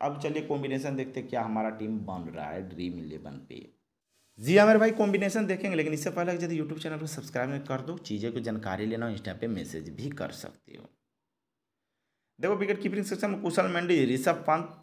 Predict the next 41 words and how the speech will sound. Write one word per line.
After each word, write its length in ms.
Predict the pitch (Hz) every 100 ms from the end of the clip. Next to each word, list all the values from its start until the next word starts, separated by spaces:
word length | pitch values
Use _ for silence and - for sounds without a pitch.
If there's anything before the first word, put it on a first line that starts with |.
| -
यहाँ 240 | 110 110
से 120 | 135 127
दो 280 | 92 110 151
ऑप्शन 340 | 143 147 147
आपको 300 | 139 135 135
दिखेंगे, 400 | 101 110 110 143
दोनों 240 | 127 113 127
में 100 | 131
से 100 | 127
किन 200 | - 110
के 100 | 123
साथ 220 | 131 127
जाना 240 | 120 120 120
चाहिए? 180 | 123 143
तो 60 |
हमें 120 | 147 160
लगता 220 | 151 151
है 60 | 143
ऋषभ 180 | 139 135
पंत 180 | 139
का 80 | 135
फॉर्म 220 | 131 131 123
थोड़ा 140 | 120 98
गड़बड़ 480 | 80 87 85 113 120
है, 80 | 117 - - _ _
कुशल 220 | 180 190
मेंडिस 280 | 165 147 147
के 60 | 143
साथ 200 | 143 139
जाना 220 | 135 131
चाहिए 240 | 127 131
और 200 | 131 113 110
ये 200 | 117 120 117 - - _ _ -
अपने 240 | 139 160
घर 180 | 123 127
पे 160 | 113 117
खेलेगा, 340 | 110 101 92
ठीक 220 | - 101 -
ठाक 180 | - -
करना 220 | - -
चाहिए। 300 | - _ _